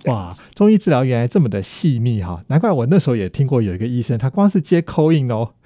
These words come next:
Speaker 2: 就可以从听众的声音猜出他可能有哪些毛病哈。这是中医事务所里头告诉我们一些很普及化的知识和常识。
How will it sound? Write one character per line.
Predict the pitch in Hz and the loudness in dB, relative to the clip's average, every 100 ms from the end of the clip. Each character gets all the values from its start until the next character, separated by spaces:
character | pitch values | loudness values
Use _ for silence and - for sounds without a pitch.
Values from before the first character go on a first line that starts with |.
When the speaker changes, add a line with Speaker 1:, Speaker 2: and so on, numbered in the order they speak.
| - - | -20 -2
Speaker 2:
就 | 226 | 0
可 | - | 0
以 | 135 | -2
从 | - 127 | 0 -2
听 | - 170 170 | 0 2 2
众 | 170 135 | 2 0
的 | |
声 | 120 151 | 0 0
音 | 135 135 - - - | 0 -4 -8 -20 -18
猜 | - 165 175 | -4 2 2
出 | - 160 | 4 2
他 | 151 | 2
可 | 147 143 | 0 -2
能 | 113 | 0
有 | 131 135 | 2 2
哪 | 101 | 0
些 | 98 135 | 0 0
毛 | 123 87 | 0 -4
病 | 104 147 104 | 0 0 0
哈。 | 95 95 - - - | -6 -12 -14 -20 0
这 | 190 | 2
是 | 175 | 2
中 | 151 185 185 | 2 2 4
医 | 190 | 4
事 | - 208 | 4 4
务 | 160 | 4
所 | 127 | 2
里 | 104 | -2
头 | 113 113 | -4 2
告 | 170 | 2
诉 | 147 135 | 4 2
我 | |
们 | 104 | 0
一 | 120 | -2
些 | 147 | 2
很 | 127 | 0
普 | - 104 | 0 -4
及 | - 104 | -2 -4
化 | 117 107 | -2 -2
的 | 95 92 90 | -2 -4 -4
知 | - | 2
识 | 156 120 | 4 4
和 | 104 98 | 0 -2
常 | - 101 | -6 -8
识。 | 98 - 110 | -6 -6 -6